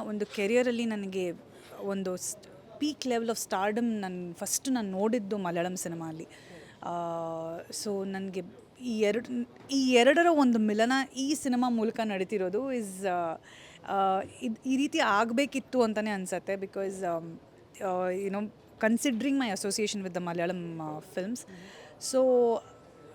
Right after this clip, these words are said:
ಆ, ಅದು ಒಂದು ಕೇರಳ ರಾಣಿಯಾಗೇ ಮಾಡಬೇಕಿತ್ತು, ಒಂದು ಕನ್ನಡ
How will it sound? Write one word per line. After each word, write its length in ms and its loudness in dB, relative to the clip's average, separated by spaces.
ಆ, 680 6
ಅದು 180 4
ಒಂದು 440 4
ಕೇರಳ 380 4
ರಾಣಿಯಾಗೇ 560 2
ಮಾಡಬೇಕಿತ್ತು, 640 0
ಒಂದು 180 -6
ಕನ್ನಡ 260 -8